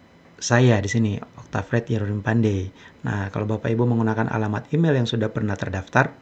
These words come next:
pasti akan muncul seperti ini. Artinya Bapak Ibu tidak perlu lagi membuat akun baru. Dan alamat email itu tidak bisa digunakan untuk mendaftar peserta yang baru.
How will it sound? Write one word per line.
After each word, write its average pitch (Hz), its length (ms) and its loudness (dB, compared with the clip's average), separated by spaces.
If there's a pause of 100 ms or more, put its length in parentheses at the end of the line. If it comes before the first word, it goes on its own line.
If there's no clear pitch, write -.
(140)
pasti 127 240 0
akan 127 180 2
muncul 117 300 0
seperti - 500 -4
ini. 107 300 0 (320)
Artinya 123 400 2
Bapak 113 240 2
Ibu 131 160 2
tidak 104 240 -4
perlu 110 240 0
lagi 139 240 0
membuat 104 560 -2 (320)
akun 117 320 0
baru. 101 320 -2 (480)
Dan 117 240 0
alamat 107 400 0
email 110 240 2
itu 185 80 0
tidak 113 260 2
bisa 107 140 -2
digunakan 113 420 0
untuk 147 220 0
mendaftar 107 400 -2
peserta 120 400 0
yang 113 160 4
baru. 120 340 6